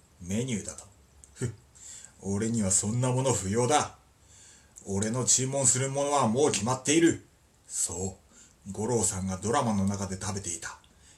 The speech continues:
焼きそば、チャーハン、そして追加注文の唐揚げ定食だ。でもまあ、一応メニューも見てみるかな。メニューをめくりながら、ふんふん、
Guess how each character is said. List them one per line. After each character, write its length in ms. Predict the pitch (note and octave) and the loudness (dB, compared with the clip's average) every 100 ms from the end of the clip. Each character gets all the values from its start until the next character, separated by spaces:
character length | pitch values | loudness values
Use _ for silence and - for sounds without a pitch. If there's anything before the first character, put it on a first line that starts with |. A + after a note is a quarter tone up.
| _ F2 | _ -14
焼 220 | G2 G2 | -12 4
き 80 | - | 6
そ 180 | B2 | 6
ば、 200 | A2+ G2 - _ _ | 0 -4 -10 _ _
チ 140 | - B2 | 0 2
ャ 60 | |
ー 20 | B2+ | 2
ハ 160 | - | -2
ン、 40 | - - - - - - | -10 -20 -20 -18 -18 -4
そ 260 | - F#2+ | 0 2
し 140 | F#2 - | 4 4
て 120 | C3 | 2
追 340 | - G#2+ C3 D3+ | 2 2 2 2
加 120 | D#3+ | 6
注 260 | - D#3 C3 | 6 6 4
文 240 | A2+ G#2 | 2 2
の 160 | G2 - | 0 -2
唐 180 | - G#2 | -4 4
揚 140 | G3+ G#3+ | 6 6
げ 80 | |
定 180 | - G3 | 6 12
食 220 | - B2+ | 12 10
だ。 240 | G#2+ - - _ _ _ - - _ _ - - - - _ _ - | 0 -6 -14 _ _ _ -20 -20 _ _ -20 -20 -20 -20 _ _ -12
で 160 | G2 A#2+ | -6 -4
も 160 | G2 | -2
ま 120 | G2+ A2+ | -2 -4
あ、 140 | - - - - - | -6 -18 -20 -20 -20
一 320 | - - A2+ | -4 2 2
応 100 | G#2 | 2
メ 200 | G2 A2+ | 0 0
ニ 100 | D3+ | -2
ュ 40 | B2 | -2
ー 40 | |
も 140 | G2+ G2 | 0 0
見 140 | B2 | -2
て 100 | D#3+ | -4
み 100 | C#3+ | -4
る 80 | A#2 | -4
か 140 | F#2+ | -4
な。 220 | A#2 B2+ - _ _ _ _ - _ F2+ | -4 -6 -10 _ _ _ _ -20 _ -6
メ 180 | F#2 | -2
ニ 120 | A2+ G2+ | 0 0
ュ 120 | F#2 | 0
ー 40 | |
を 40 | F2+ | -2
め 120 | F#2 | -6
く 120 | G#2 | -6
り 100 | G#2 | -4
な 140 | A2 | -4
が 80 | F#2 | -6
ら、 100 | - - _ - _ | -10 -18 _ -20 _
ふ 200 | - G#2 | -12 -6
ん 40 | |
ふ 60 | G2 | -6
ん、 200 | F#2 | -6